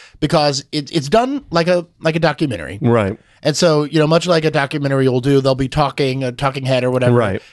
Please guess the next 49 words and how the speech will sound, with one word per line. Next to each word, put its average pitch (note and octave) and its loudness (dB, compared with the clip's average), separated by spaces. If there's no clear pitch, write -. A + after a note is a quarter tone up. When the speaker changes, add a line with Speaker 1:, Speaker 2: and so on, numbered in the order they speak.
Speaker 1:
and C3+ -2
they'll D3 2
show - 0
you C3 0
pictures. - -2
Speaker 2:
It's - -2
like, A#2 2
Speaker 1:
And A#2+ 4
Speaker 2:
um, A#2+ 4
Speaker 1:
they A#2+ 2
Speaker 2:
Spinal C3 0
Tap A#2+ 0
with G#2+ 0
vampires. G2+ 0
Speaker 1:
Yeah. C3+ 0
And D#3+ 0
so E3 2
in E3 0
this, G3+ 2
obviously, E3 0
you D3+ -2
know, B2+ 0
ancient D#3+ -2
vampires, D3+ 2
there C3+ 2
are B2+ 2
no B2 0
pictures, C3 0
there's A#2 -2
engravings A#2 -2
and A#2+ 6
Speaker 2:
Yeah. A#2+ 4
Speaker 1:
drawings. A2+ -6
Speaker 2:
Yeah. F#2+ 2
Speaker 1:
And D3+ -2
they F3 2
Speaker 2:
Paintings. G#2 2
Speaker 1:
pulled, G3 2
they F3+ 4
pulled G3+ 4
real D3+ 2
drawings B2+ 0
and C3 -4
paintings A#2 -6
and B2+ -4
things C3 0
Speaker 2:
Mm-hmm. B2 -4
Speaker 1:
like B2 -6
that. A#2 -2